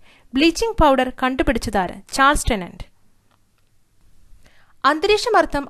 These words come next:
അളക്കാൻ ഉപയോഗിക്കുന്ന ഉപകരണം? ബാരോമീറ്റർ. മനുഷ്യൻ ആദ്യമായി ഉപയോഗിച്ച ലോഹം? ചെമ്പ്. ബാറ്ററികളിൽ സാധാരണയായി ഉപയോഗിക്കുന്ന ആസിഡ്? സൾഫ്യൂരിക് ആസിഡ്. ഏറ്റവും ശുദ്ധമായ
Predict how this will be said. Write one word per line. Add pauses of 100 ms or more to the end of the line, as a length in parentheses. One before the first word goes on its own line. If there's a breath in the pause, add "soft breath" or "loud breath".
(160)
അളക്കാൻ
ഉപയോഗിക്കുന്ന (200)
ഉപകരണം? (760 soft breath)
ബാരോമീറ്റർ. (380)
മനുഷ്യൻ
ആദ്യമായി (120)
ഉപയോഗിച്ച (260)
ലോഹം? (520)
ചെമ്പ്. (580)
ബാറ്ററികളിൽ (160)
സാധാരണയായി
ഉപയോഗിക്കുന്ന (160)
ആസിഡ്? (640)
സൾഫ്യൂരിക്
ആസിഡ്. (600)
ഏറ്റവും
ശുദ്ധമായ